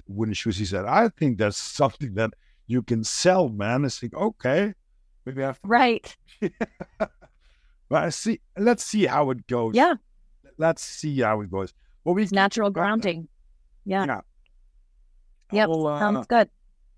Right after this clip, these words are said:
Speaker 1: I will talk to, uh, to Shane, to Snake,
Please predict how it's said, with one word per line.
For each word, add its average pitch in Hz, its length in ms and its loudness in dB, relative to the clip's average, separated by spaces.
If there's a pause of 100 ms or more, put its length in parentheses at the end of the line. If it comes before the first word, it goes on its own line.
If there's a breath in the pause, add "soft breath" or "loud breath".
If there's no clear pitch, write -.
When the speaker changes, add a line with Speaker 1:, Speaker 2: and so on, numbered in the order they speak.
(140)
Speaker 1:
I 139 80 -2
will 147 220 -2
talk 180 340 0
to, 147 320 2
uh, 117 640 2 (200)
to 120 120 0
Shane, 139 500 0
to 123 120 0
Snake, 131 500 -2